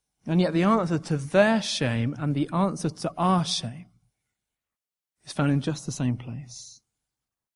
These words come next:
Have a look at verse five and verse eight in Isaiah again. See if you can spot all the ways that God describes himself, the different language he uses, his names and his character.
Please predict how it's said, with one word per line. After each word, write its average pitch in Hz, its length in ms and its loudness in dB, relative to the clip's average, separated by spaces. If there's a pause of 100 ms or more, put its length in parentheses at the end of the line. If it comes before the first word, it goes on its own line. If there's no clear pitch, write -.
(640)
Have 220 100 8
a - 20 10
look 190 120 8
at 165 60 4
verse 165 220 4
five 156 440 4
and 139 120 0
verse 143 360 0
eight 127 260 0
in 120 80 -2
Isaiah 120 440 -2
again. 117 260 -6
See - 160 -2
if 208 100 0
you 196 80 4
can 170 140 2
spot 165 340 0
all 233 200 4
the 190 100 10
ways 165 560 8
that 131 180 -6
God 170 240 2 (300)
describes 196 760 4
himself, 120 680 -4 (1300)
the 156 60 -4
different 170 280 2
language 160 400 6
he 139 80 0
uses, 123 760 0
his 143 160 -2
names 156 480 6
and 127 120 2
his 123 120 -2
character. - 760 -8